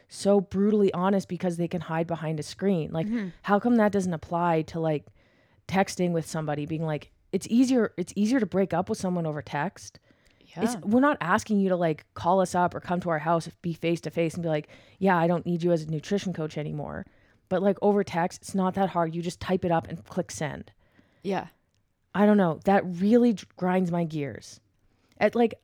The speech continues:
Speaker 1: I've had to, I've had to, to, to end relationships, and is, and it is awful. But do I do it? Yes, because it's the right thing to do.
Speaker 2: I mean, you try to end ours, like, every few weeks.
Speaker 1: Not anymore.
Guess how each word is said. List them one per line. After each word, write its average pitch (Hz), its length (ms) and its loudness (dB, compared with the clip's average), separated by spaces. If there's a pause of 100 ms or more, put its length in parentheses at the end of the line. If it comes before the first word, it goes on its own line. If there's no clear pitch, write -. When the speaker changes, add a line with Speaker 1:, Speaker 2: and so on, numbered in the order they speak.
(400)
Speaker 1:
I've 226 260 4
had 269 200 4
to, - 160 0 (160)
I've 180 220 0
had 277 200 2
to, 196 180 0 (340)
to, 190 240 -2 (600)
to 190 220 -2
end 185 200 2
relationships, 180 880 -2 (480)
and 208 180 4
is, 190 140 0 (160)
and 202 140 4
it 220 120 6
is 208 200 4
awful. 175 520 0 (520)
But 185 140 0
do 185 140 2
I 175 120 2
do 165 180 -2
it? 185 220 0
Yes, 247 400 0
because 214 260 -2
it's 214 140 -6
the 226 120 -4
right 208 240 2
thing 220 180 2
to 202 100 -6
do. 180 360 0 (360)
Speaker 2:
I 196 40 -14
mean, 202 140 -6
you 220 100 -4
try 220 160 -4
to 208 80 -2
end 190 220 -8
ours, 175 300 -4
like, 151 280 -10 (240)
every 156 220 -12
few 151 200 -12
weeks. 143 380 -14 (140)
Speaker 1:
Not 214 260 4
anymore. 165 460 2